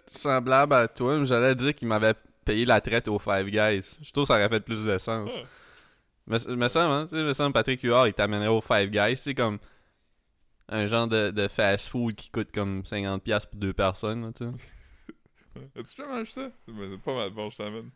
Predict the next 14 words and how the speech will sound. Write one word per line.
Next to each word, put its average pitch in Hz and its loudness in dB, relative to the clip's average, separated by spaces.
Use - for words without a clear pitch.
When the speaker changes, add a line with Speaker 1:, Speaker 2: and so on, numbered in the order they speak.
Speaker 1:
Ouais, 139 2
ouais, 143 6
c'est 117 -4
ça. 123 -2
Speaker 2:
Five 110 -6
Guys, 131 -8
pour 110 -12
vrai, 135 -10
je, 123 -20
tu - -20
sais, 135 -12
je - -18
pensais 113 -8
que, - -20